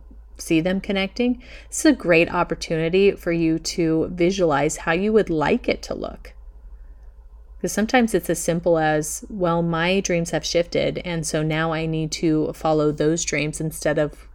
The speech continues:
what I wanted two years ago." So just acknowledge that things may have changed. Just be open to whatever comes up for you and really allow yourself to feel that gratitude and to feel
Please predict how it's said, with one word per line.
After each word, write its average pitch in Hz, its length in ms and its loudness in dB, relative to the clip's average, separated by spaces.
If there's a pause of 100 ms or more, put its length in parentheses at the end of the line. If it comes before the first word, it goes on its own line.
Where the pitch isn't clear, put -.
(120)
what 175 220 2
I 165 80 4
wanted 156 340 0
two - 160 -2
years 151 300 0
ago." - 340 -8 (1300)
So 175 200 -4
just 262 340 4
acknowledge 175 720 4
that 175 180 0
things 170 300 -2
may 170 120 -2
have 185 120 -2
changed. 190 580 0 (100)
Just - 240 -4
be 165 160 2
open 180 680 2
to - 100 -6
whatever 180 320 2
comes 202 340 -2
up 208 160 2
for - 160 -2
you 165 340 4
and 190 260 -4
really 247 480 4
allow 180 400 0
yourself 170 720 0
to 180 120 -6
feel 170 400 0
that 175 240 -2
gratitude 196 760 0
and 170 200 -4
to - 100 -10
feel 196 560 -2